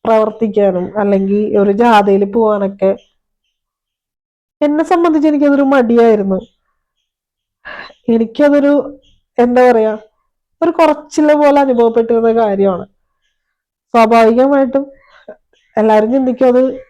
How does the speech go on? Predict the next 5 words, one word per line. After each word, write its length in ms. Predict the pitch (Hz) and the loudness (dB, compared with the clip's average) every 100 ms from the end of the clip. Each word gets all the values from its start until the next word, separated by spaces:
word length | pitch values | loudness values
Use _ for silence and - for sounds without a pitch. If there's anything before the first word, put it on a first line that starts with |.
| _ - | _ -6
ചിലപ്പോ 200 | 226 226 | -2 0
മനസ്സിന്റെ 520 | 240 240 247 226 226 | 0 -2 -4 -2 0
കുഴപ്പമായിരിക്കാം, 640 | 226 226 226 220 208 208 208 | 0 0 -2 -2 -2 -4 -4
പക്വത 340 | 214 - 214 | -8 -6 -4
കുറവായിരിക്കാം, 800 | 208 214 214 208 196 196 196 - | -2 -2 0 0 -2 -4 -4 -4